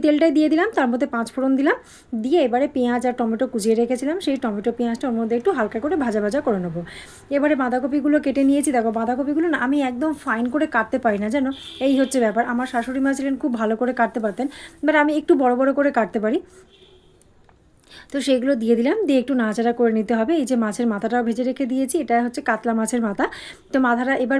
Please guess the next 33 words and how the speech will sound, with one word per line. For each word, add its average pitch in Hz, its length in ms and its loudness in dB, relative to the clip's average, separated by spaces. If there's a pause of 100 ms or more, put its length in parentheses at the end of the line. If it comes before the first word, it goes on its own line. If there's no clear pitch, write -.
ভেঙে 240 200 2
ভেঙে 254 240 0 (100)
একদম 226 220 -2 (100)
দেবো, 254 200 0
দিয়ে 269 260 -2
বাঁধাকপির 220 420 -2
সঙ্গে 277 160 0 (140)
ভালো 214 220 0
করে 233 180 0
একটু 233 160 -6
নাড়াচাড়া 226 400 -2
করে 202 200 -2
দেবো। 185 200 -4 (380)
মাঝে 311 280 6
মাঝে 339 220 4
যেন 311 240 2
কোনো 277 240 0
কিছু 302 200 -4
না 285 120 0
কাজ 226 240 -4
করতে 254 220 -6 (100)
ইচ্ছা 254 200 -4
করে 220 200 0
না, 233 160 0
যেমন 269 260 0
আমার 262 280 0
এই 269 140 2
দুদিন 247 400 2
ধরে 262 180 2
হচ্ছে 247 300 0 (500)
একদম 302 320 0
কোনো 320 220 0 (140)
কাজ 269 140 2